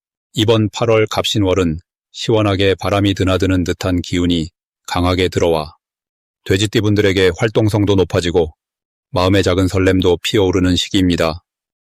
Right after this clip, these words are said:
이 흐름 속에서 금전운을 높여줄 풍수용품 세 가지를 맞춤으로 전해드릴게요.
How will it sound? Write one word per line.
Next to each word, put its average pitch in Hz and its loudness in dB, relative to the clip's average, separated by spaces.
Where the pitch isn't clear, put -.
이 117 2
흐름 123 2
속에서 101 0
금전운을 117 2
높여줄 107 2
풍수용품 101 -2
세 120 -2
가지를 110 2
맞춤으로 98 -2
전해드릴게요. 87 -2